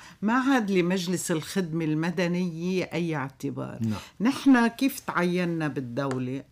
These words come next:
Speaker 1: أنا بحياتي ما وقفت على باب زعيم. ليش بدي أوقف على باب الزعيم وأنا عندي كفاءتي؟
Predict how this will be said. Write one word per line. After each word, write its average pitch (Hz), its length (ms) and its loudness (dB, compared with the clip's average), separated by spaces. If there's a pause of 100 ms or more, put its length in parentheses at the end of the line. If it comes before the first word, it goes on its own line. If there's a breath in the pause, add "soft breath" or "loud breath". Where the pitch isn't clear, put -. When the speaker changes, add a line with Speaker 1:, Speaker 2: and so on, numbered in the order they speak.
Speaker 1:
أنا 226 360 2 (280)
بحياتي 220 500 -2
ما 202 120 -2
وقفت - 340 -10
على 185 240 -6
باب 180 260 -4
زعيم. 170 520 -6 (340 soft breath)
ليش 254 260 2
بدي 220 160 2
أوقف 196 280 2
على 160 140 0
باب 160 200 0
الزعيم 147 540 -2 (240 soft breath)
وأنا 202 180 0
عندي 170 320 0
كفاءتي؟ 165 840 -4